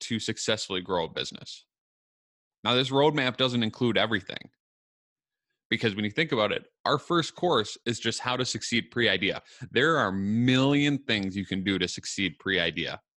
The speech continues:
before you even start a company. But we're just making a course on the simplistic, m-, just a few simplistic things you need to know, you need to know mentally to really launch a company. And that's why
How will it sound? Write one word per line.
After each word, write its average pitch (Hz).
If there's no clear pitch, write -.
before 101
you 104
even 98
start 87
a 87
company. -
But 98
we're 113
just 135
making 127
a 110
course 110
on 98
the 90
simplistic, 123
m-, 98
just -
a 110
few 160
simplistic 127
things 110
you 101
need 101
to 95
know, 95
you 107
need 101
to 95
know 98
mentally 120
to 107
really 110
launch 98
a -
company. -
And 107
that's 127
why 131